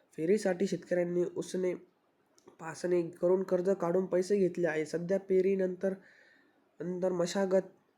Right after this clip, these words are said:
आणि खते, कीटकनाशके फवारणीसाठी पैशाची गरज भासते. त्यामुळे येथील शेतकऱ्यांना नमो शेतकरी महासंघ योजनेचा हप्ता कधी मिळणार, कधी जमा होणार असा प्रश्न निर्माण झाला आहे.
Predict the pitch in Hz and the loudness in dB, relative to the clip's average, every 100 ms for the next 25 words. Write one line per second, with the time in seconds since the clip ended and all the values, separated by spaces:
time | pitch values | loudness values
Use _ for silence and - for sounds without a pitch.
0 | _ _ _ _ _ _ _ _ _ _ | _ _ _ _ _ _ _ _ _ _
1 | _ _ _ - 190 208 208 180 190 175 | _ _ _ -6 0 0 2 0 0 0
2 | 196 208 190 190 185 180 175 190 214 190 | -2 -2 -2 -2 -6 0 0 2 0 0
3 | 175 180 175 185 196 190 185 190 170 139 | -2 -2 -2 0 -2 0 0 0 -2 -6
4 | 135 156 175 190 185 180 - 170 175 190 | -10 -6 -4 0 2 0 0 -6 -2 -4
5 | 180 - 151 - 170 175 175 160 175 190 | -4 -8 -12 -4 -2 -2 -4 -4 -4 -4
6 | 196 - 170 165 165 180 180 170 165 160 | -8 -6 -4 -2 -4 -4 -4 -2 -2 -2
7 | 160 165 165 147 - 160 160 165 175 156 | -2 -6 -6 -8 -8 -8 -4 -2 0 0
8 | 156 165 - - _ _ _ _ _ _ | 0 -2 -8 -20 _ _ _ _ _ _
9 | _ _ _ _ _ _ _ - 202 220 | _ _ _ _ _ _ _ 2 4 4
10 | 202 202 185 185 175 180 175 180 185 180 | 2 4 6 4 2 0 0 0 0 -2
11 | 165 180 190 170 143 139 139 | 0 -2 -4 -4 -2 0 -2